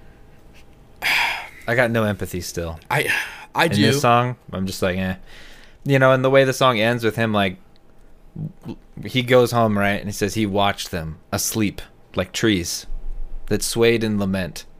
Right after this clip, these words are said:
Speaker 2: swaying in sadness. Why are they sad? You know, I don't understand. It's such weird analogies at the end, you know,
Speaker 1: Yeah.
Speaker 2: the hush of the limbs as they break and they bend. Like, was he afraid that he would hurt his family? Like, I, I really don't know.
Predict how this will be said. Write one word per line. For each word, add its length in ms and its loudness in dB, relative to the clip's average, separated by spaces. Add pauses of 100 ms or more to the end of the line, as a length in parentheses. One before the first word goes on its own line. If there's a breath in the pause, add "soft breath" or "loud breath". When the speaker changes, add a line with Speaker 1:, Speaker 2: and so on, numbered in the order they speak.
(260)
Speaker 2:
swaying 360 -2
in 100 -6
sadness. 500 -2
Why 120 -2
are 60 -6
they 80 -8
sad? 360 -8
You 80 -8
know, 220 -8
I 80 -6
don't 100 -6
understand. 480 -8 (360 loud breath)
It's 140 -2
such 220 0
weird 180 2
analogies 560 0
at 140 -6
the 120 -6
end, 280 -4
you 80 -6
know, 160 -6
Speaker 1:
Yeah. 200 -4
Speaker 2:
the 100 -4
hush 300 2
of 120 2
the 120 2
limbs 460 0 (300 soft breath)
as 140 2
they 140 4
break 360 0
and 120 0
they 120 -2
bend. 360 0 (480 loud breath)
Like, 180 0
was 120 2
he 100 4
afraid 340 2
that 100 -2
he 80 -2
would 120 0
hurt 300 0
his 140 -4
family? 480 0 (2250)
Like, 200 0
I, 260 2
I 60 0
really 280 2
don't 180 2
know. 260 0